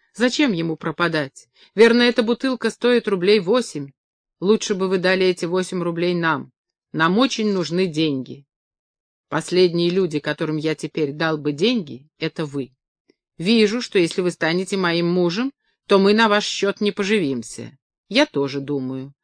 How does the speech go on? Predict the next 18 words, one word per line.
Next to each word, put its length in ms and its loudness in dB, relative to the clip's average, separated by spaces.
Но, 140 6
быть 120 2
может, 320 2
какая-нибудь 640 0
из 140 -2
ваших 420 0
единомышленниц 1000 -2
выйдет 360 0
замуж 380 2
за 120 -2
Губонина 560 0
или 300 -2
за 140 -4
Полякова, 680 -4
тоже 280 4
фиктивным 600 -2
браком, 480 -4
а? 140 2